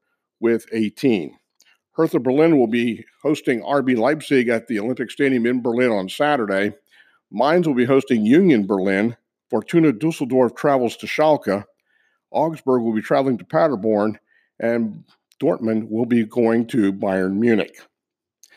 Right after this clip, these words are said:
In France, P S G continues its dominance over the Ligue un there, as Brest will be hosting P S G.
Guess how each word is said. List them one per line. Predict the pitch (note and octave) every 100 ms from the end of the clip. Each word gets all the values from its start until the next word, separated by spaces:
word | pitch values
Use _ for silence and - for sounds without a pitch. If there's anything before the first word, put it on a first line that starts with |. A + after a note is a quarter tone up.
| _ - _ _
In | - C#3+ F3
France, | - F3+ C#3+ F#2 -
P | C#3+ D#3
S | D3
G | C#3+ D3+
continues | D3+ C3 D#3 D3+
its | C3 A2
dominance | C#3 D#3 C#3 B2
over | D3+ C#3+
the | B2+
Ligue | C#3 D3
un | D3 D#3 C3
there, | C#3+ B2+ A#2 A#2 _ _ _ _ -
as | A#2 G#2+
Brest | G#2 C3+ E3+ -
will | B2+
be | B2+ A#2+
hosting | A2 C#3 C#3+ B2+ A2+
P | - D3
S | C3 G#2+
G. | - C3+ C#3+ A#2 A2